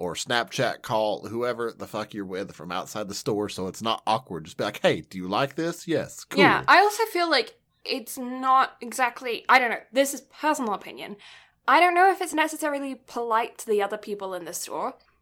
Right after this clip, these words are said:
Speaker 2: because that's your partner. So if you're comfortable with it and your partner's comfortable with it, that's one thing.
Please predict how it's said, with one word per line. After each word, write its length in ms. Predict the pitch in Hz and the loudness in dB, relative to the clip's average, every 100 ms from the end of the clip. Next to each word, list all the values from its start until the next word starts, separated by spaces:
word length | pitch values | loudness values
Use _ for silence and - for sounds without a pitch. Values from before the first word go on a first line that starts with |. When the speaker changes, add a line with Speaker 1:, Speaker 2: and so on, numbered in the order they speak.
| _ | _
Speaker 2:
because 560 | 240 240 254 240 233 - _ _ _ _ _ _ - | -6 -2 0 0 -2 -12 _ _ _ _ _ _ -18
that's 500 | 220 269 294 - - | 2 6 6 4 -6
your 340 | 220 262 311 | 4 6 6
partner. 480 | 311 220 - 175 143 | 4 0 0 -4 -6
So 140 | - | -2
if 120 | 233 233 | -2 2
you're 180 | 320 | 2
comfortable 420 | 370 311 262 226 220 | 4 0 -2 -4 -4
with 140 | 208 | -2
it 120 | 185 - | -4 -2
and 100 | 220 | -4
your 120 | 214 | -4
partner's 340 | 269 285 233 | -2 -4 -4
comfortable 400 | - 226 196 202 | -8 -10 -8 -6
with 160 | 190 185 | -4 -6
it, 140 | 202 | -2
that's 240 | 226 220 214 | -2 -2 -4
one 180 | 214 | -6
thing. 360 | 233 320 359 370 | -4 -2 -2 -4